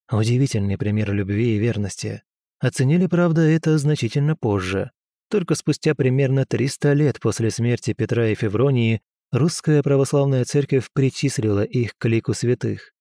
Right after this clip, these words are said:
И то не из-за примера великой любви – а из-за того, что на их могиле происходили чудеса. Люди стали исцеляться, и народная молва пошла о них по Руси.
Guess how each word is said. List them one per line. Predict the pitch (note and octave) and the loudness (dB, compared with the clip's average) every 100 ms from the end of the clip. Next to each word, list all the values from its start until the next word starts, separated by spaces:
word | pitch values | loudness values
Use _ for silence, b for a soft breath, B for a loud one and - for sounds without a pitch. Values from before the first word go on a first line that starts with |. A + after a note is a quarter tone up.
| _ _ | _ _
И | D3 C#3+ | 0 2
то | - C#3+ B2+ G#2+ | 2 4 4 4
не | B2 C3 B2+ | 2 2 2
из-за | A#2 A2+ A#2+ | 2 0 0
примера | A#2+ B2 E3 A2+ | 0 2 2 2
великой | G#2 A2 A2 A#2 A2+ | 2 2 2 2 0
любви – | G#2+ G#2+ A2+ G#2+ G2 _ _ _ | 0 0 0 -2 -4 _ _ _
а | - A#2+ | 0 2
из-за | A#2+ G#2+ A2+ | 2 0 -2
того, | - A#2 D#3 B2+ _ _ - | 0 0 0 -2 _ _ -12
что | - F3 | -2 2
на | E3 D#3 | 2 2
их | D3 | 0
могиле | C#3 A#2+ C#3+ D3 B2 | 0 0 2 2 2
происходили | B2+ B2 - B2 C#3 C3+ | 2 0 0 0 0 0
чудеса. | - B2+ C3 - C#3+ A2 - _ _ _ - | 0 0 0 -2 -4 -4 -8 _ _ _ 0
Люди | C#3 B2 | 2 2
стали | A2 B2+ A#2 A2+ | 0 0 2 0
исцеляться, | G2+ - A2 B2+ C3 A#2+ A2 - - | -2 -2 0 0 -2 -2 -2 -4 -2
и | C#3 | 2
народная | D3 D3 C#3+ C#3 C#3 | 4 4 4 2 2
молва | C#3 C#3 C#3 B2+ | 2 2 2 0
пошла | - G2 G#2+ G2+ G2 | 0 -2 0 0 0
о | |
них | G2+ A2+ - | 0 -2 -4
по | G2+ | -2
Руси. | G#2 - G#2+ G2+ | -2 -4 -8 -10